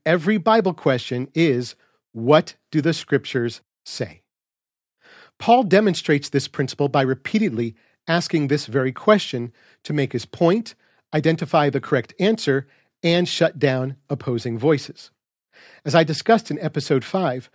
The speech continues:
where most people tend to over-rely on the insights and teachings of others or give too much weight to their own ideas, asking "What do the scriptures say?" demands that we exclude other reasoning and ideas, especially our own,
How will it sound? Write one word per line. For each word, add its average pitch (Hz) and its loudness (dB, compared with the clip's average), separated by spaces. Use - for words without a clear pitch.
where 165 4
most 214 4
people 233 -2
tend 196 0
to - -4
over-rely 170 4
on 143 -6
the 147 -6
insights 180 0
and 135 -8
teachings 160 -4
of 120 -6
others 147 0
or 156 4
give 147 -2
too - -2
much 165 0
weight 151 0
to 139 -8
their 135 -2
own 147 0
ideas, 131 -2
asking 196 0
"What 165 0
do 147 -10
the 135 -4
scriptures - -2
say?" 127 -2
demands 165 2
that 151 0
we 147 0
exclude 170 -2
other 180 4
reasoning 160 -2
and 139 -6
ideas, 135 0
especially 151 0
our 127 0
own, 160 2